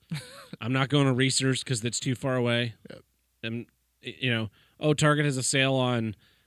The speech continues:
Speaker 2: some, some chick thing that I don't buy. Great. <sighs> I remember, like, when you were a kid, you'd be excited to go check the mail. Like, "Oh,
Speaker 1: Super.
Speaker 2: can I go check the mail?"
Speaker 1: Yeah.
Speaker 2: Like,
Speaker 1: My,
Speaker 2: "Oh."
Speaker 1: like, like, um, my sister, when she first started getting, uh,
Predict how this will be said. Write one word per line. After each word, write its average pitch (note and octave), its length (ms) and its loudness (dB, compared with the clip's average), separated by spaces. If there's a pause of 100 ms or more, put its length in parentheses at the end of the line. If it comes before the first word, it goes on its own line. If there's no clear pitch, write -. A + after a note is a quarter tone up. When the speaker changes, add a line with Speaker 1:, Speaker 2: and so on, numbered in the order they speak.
(180)
Speaker 2:
some, C3 440 0
some C3 320 -4
chick - 300 -4
thing C#3+ 260 0
that C3 100 -2
I B2+ 100 2
don't C3 200 2
buy. B2+ 380 -2
Great. A#2+ 340 -2 (2250)
<sighs> - 40 -20 (800)
I D3+ 40 -4
remember, G3+ 220 4
like, E3+ 120 4
when E3 120 4
you E3 100 6
were C3+ 60 4
a A#2+ 60 -2
kid, F3+ 300 2
you'd A#2+ 120 -2
be B2+ 120 2
excited C3+ 300 0
to A#2 80 -4
go A#2 120 0
check D3+ 260 0
the B2 60 -8
mail. F#2+ 240 -6
Like, F#2+ 40 -10 (100)
"Oh, - 40 0
Speaker 1:
Super. D#3+ 140 0
Speaker 2:
can C#3 100 2
I C3 80 2
go B2+ 140 0
check - 240 -2
the B2 60 -10
mail?" B2 300 -6 (340)
Speaker 1:
Yeah. - 80 -16 (640)
Speaker 2:
Like, E3 100 -10
Speaker 1:
My, F#3 120 0
Speaker 2:
"Oh." G#3 40 -2
Speaker 1:
like, G3+ 200 0
like, G3 280 2
um, E3 480 2
my D#3+ 160 0
sister, F3 360 2
when D#3 120 0
she D#3+ 140 -2
first E3+ 260 -2
started D#3+ 200 0
getting, D3 280 -2
uh, C#3 280 -10